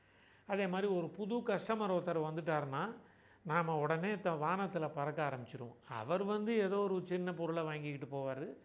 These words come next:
இல்ல கொஞ்சமா வாங்கிட்டு போவார். புது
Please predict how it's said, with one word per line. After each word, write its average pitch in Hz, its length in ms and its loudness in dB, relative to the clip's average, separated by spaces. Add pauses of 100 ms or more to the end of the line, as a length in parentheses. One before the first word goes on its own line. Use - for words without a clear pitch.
(380)
இல்ல 180 180 4
கொஞ்சமா 156 440 -2
வாங்கிட்டு 127 360 -6
போவார். 104 320 -8 (880)
புது 247 220 4